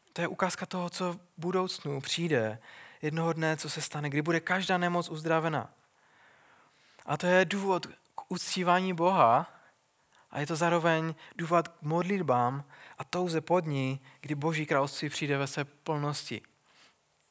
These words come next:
Mezi tím, než, než, než se to stane, tak, tak nám to pomáhá důvěřovat mu.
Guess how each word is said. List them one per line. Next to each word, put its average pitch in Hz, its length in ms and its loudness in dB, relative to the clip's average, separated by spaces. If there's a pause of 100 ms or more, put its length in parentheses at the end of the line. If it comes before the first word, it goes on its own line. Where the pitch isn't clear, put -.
(1800)
Mezi 170 260 0
tím, 196 360 2 (260)
než, 147 260 0
než, - 360 -2
než 151 160 -2
se 151 100 -4
to 147 100 -8
stane, 165 360 2
tak, 139 300 -2
tak 147 120 -4
nám 165 140 -6
to 165 120 -2
pomáhá 160 640 -2 (640)
důvěřovat 160 600 2
mu. 113 200 -8